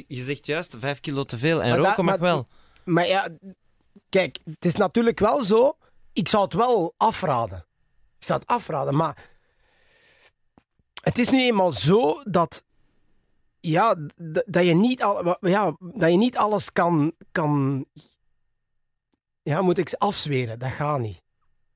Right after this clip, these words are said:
Speaker 2: Snap je wat ik bedoel? Dus
Speaker 1: Dus
Speaker 2: Eden
Speaker 1: je houdt
Speaker 2: Hazard
Speaker 1: rekening met het feit dat hij slechter voetbalt omdat hij verplicht wordt om niet te roken, bijvoorbeeld?
Speaker 2: Nee, ik, dat gaat wel, ergens gaat dat waarschijnlijk wel invloed hebben.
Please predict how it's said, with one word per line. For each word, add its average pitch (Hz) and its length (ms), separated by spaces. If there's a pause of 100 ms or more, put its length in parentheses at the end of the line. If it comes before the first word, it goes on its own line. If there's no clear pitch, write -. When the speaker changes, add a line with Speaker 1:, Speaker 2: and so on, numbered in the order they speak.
(140)
Speaker 2:
Snap 226 300
je 269 40
wat 226 100
ik 170 60
bedoel? 135 300 (260)
Dus 170 260 (180)
Speaker 1:
Dus - 140
Speaker 2:
Eden 170 80
Speaker 1:
je 156 60
houdt 165 180
Speaker 2:
Hazard 208 180
Speaker 1:
rekening 208 260
met 165 80
het - 100
feit 185 160
dat 170 100
hij 139 120
slechter 160 360
voetbalt 160 420
omdat 135 240
hij 123 100
verplicht 139 360
wordt 123 180
om 110 80
niet 104 140
te 104 100
roken, 95 400
bijvoorbeeld? 92 720 (180)
Speaker 2:
Nee, 185 160
ik, 208 160 (360)
dat 175 260
gaat 165 300
wel, 160 280
ergens 220 360
gaat 180 200
dat 156 140
waarschijnlijk 190 500
wel 143 200
invloed 226 540
hebben. 302 300